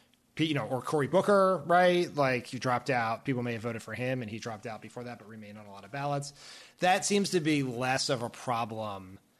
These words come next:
in the general election, and you're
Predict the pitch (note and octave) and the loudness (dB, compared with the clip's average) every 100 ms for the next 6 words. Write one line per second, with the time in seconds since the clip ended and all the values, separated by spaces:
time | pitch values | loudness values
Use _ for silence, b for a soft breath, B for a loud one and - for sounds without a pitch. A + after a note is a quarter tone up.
0 | b b b - D3+ C#3+ C#3+ D#3+ D#3 D3+ | b b b -4 -2 0 2 2 2 2
1 | D#3+ - E3+ E3 - C#3+ C3+ B2+ - b | 2 0 -2 -2 -2 -2 0 -4 -8 b
2 | b b b - - C3+ D3 C#3 C3 B2 | b b b -20 -8 0 2 2 2 0
3 | A#2+ | -2